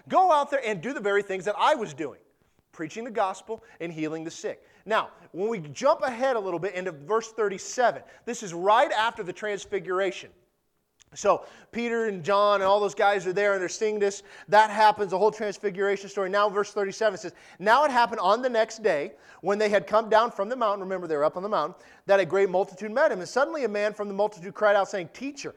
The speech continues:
I implore you, look on my son, for he is my only child. And behold, a spirit seizes him.'" Okay? So it's demonic, right? Okay. "And he suddenly cries out, and it convulses him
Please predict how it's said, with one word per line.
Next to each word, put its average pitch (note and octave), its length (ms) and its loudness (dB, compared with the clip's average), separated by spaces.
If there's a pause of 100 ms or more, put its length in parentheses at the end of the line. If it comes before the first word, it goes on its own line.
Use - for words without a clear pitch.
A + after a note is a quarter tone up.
(260)
I A#3 160 2
implore G#3 640 4
you, D#3 260 -8 (260)
look C4 220 -4
on D4 140 2
my C4 160 0
son, B3 380 -2
for G#3 180 -6
he A#3+ 180 -6
is F3+ 140 -6
my A3 340 2
only A3+ 380 -4
child. G#3 500 0 (280)
And G#3+ 140 0
behold, A3+ 540 2 (140)
a F#3+ 140 0
spirit A#3+ 640 -4 (160)
seizes F#3 580 -6
him.'" D#3 280 -6 (200)
Okay? G3+ 340 -2 (160)
So A3 140 -2
it's G#3 120 -2
demonic, B3 520 2 (100)
right? F#3+ 280 0 (920)
Okay. G#3+ 260 2 (320)
"And A3+ 140 4
he A#3 60 -2
suddenly D4+ 460 4
cries C4 420 4
out, G#3 360 4 (360)
and A3 140 0
it A3+ 140 0
convulses B3 580 2
him G#3 180 -4